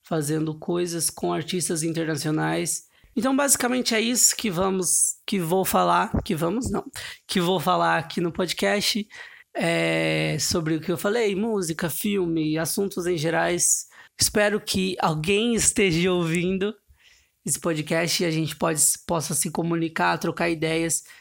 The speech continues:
e vai ser, acho, uma coisa muito legal. É, eu vou ver se eu consigo, como eu falei, já disponibilizar eles nas plataformas.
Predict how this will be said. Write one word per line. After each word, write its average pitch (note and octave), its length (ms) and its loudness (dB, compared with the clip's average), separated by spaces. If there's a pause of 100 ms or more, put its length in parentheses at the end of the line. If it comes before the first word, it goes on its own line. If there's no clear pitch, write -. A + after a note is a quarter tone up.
(340)
e D3+ 720 -2
vai D3+ 140 0
ser, D#3+ 180 4
acho, E3 240 -2
uma E3+ 100 0
coisa E3 280 0
muito E3 280 -2
legal. E3+ 540 -2 (560)
É, G3+ 520 2 (280)
eu A3 120 4
vou A3+ 120 0
ver G#3+ 140 2
se A3+ 80 2
eu G3+ 60 0
consigo, G3 720 0
como F#3 200 -2
eu F#3 40 -2
falei, F3+ 380 0
já E3+ 220 0
disponibilizar E3 760 0
eles D#3+ 280 -2
nas D#3 220 -2
plataformas. G3+ 960 -2